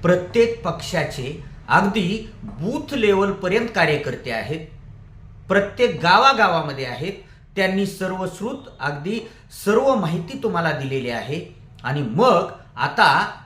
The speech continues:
हे विविध राजकीय पक्षांचे दौरे जे जाहीर होऊ लागलेले आहेत, त्याच्यामध्ये खरं तर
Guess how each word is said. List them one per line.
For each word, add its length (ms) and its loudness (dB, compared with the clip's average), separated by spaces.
हे 120 -4
विविध 460 -4
राजकीय 640 2
पक्षांचे 600 -6
दौरे 320 2
जे 300 -2
जाहीर 260 -6
होऊ 200 -6
लागलेले 400 -8
आहेत, 400 -4
त्याच्यामध्ये 600 -4
खरं 180 -2
तर 280 -8